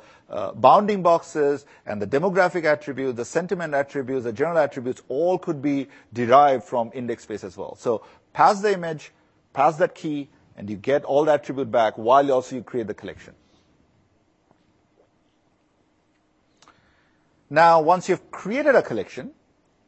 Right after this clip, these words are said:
here you have two options. You could search face by image, which is this example.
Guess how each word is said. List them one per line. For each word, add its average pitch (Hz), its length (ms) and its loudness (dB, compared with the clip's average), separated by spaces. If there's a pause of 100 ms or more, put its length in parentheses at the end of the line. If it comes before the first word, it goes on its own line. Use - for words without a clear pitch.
(120)
here 175 260 2
you 170 120 4
have 160 100 0
two 233 160 -2
options. - 420 -2 (800)
You 135 160 0
could 131 220 -2
search 170 540 2 (1500)
face 131 380 -2
by 117 240 -2
image, 165 480 -8
which 101 160 -12
is 104 100 -10
this 156 160 -6
example. 123 540 -8